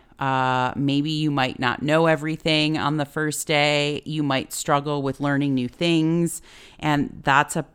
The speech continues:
that's a fear, right? Okay, so what's the worst that could happen with that? Maybe you'd have to ask questions. Maybe you'll need some added support.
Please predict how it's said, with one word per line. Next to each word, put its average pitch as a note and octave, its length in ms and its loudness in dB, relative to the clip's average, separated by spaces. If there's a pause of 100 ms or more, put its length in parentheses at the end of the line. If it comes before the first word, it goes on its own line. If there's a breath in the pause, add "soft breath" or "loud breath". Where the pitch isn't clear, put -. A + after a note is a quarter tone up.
that's D3+ 280 2
a C#3+ 40 0
fear, D3+ 440 -2
right? B2 500 2
Okay, D#3 320 -2
so - 240 -4
what's F#3 280 -2
the G#3 100 0
worst E3 380 -2
that C#3 100 -6
could C#3+ 140 -6
happen C3 400 0
with - 160 -10
that? G2+ 340 -8 (120)
Maybe C3+ 300 -2
you'd C#3+ 140 -2
have C3 200 0
to - 60 -6
ask B2 240 -4
questions. - 760 -6 (360 loud breath)
Maybe C#3 240 0
you'll D3+ 160 2
need C3+ 320 0
some C3+ 180 -2
added B2 320 -2
support. - 600 -8